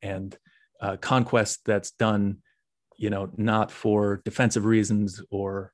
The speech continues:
uh, you know, o-, o-, out of a kind of, you know, ceremonial, uh, battle, but is done to eradicate other people in those frontiers so that the, the, these growth economies can continue,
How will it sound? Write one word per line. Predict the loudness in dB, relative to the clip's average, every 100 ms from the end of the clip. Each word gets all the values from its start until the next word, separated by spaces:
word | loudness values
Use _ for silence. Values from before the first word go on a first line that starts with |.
| _
uh, | -16 -14 -12 -16 -14
you | -12
know, | -12 -16 _ _ _ -16
o-, | -16 -16 _ -8
o-, | -4
out | -4 -2
of | -4
a |
kind | -2 -2
of, | -2 -8 -20 -18
you | -14 -12
know, | -10
ceremonial, | 0 2 2 0 -2 -4 -8 -12 _ _ _ _ _
uh, | -10 -10
battle, | -4 -2 -2 -4 -10 _ _ _ _ _ 0
but | 0 -2 -6
is | -8 -2
done | 0 0 -4 -8 _ _ _ -16
to | 0 0 2
eradicate | 0 0 0 -2 -6 -6 -10 _ _ 0
other | 2 4
people | 2 4 4 2 -4 -2
in | 2 2
those | 0 -4 -10 -20
frontiers | -4 0 0 2 4 4 0 -8 _ _ _ _ _
so | -12 2 2
that | 4 0 -2 _
the, | -6 -4 -4 -8 _ -8
the, | -6 -4
these | -6 -6 -10 -16 -4
growth | 2 2 0
economies | -4 -4 -4 -6 -8
can | -8 -8
continue, | -6 -6 -6 -8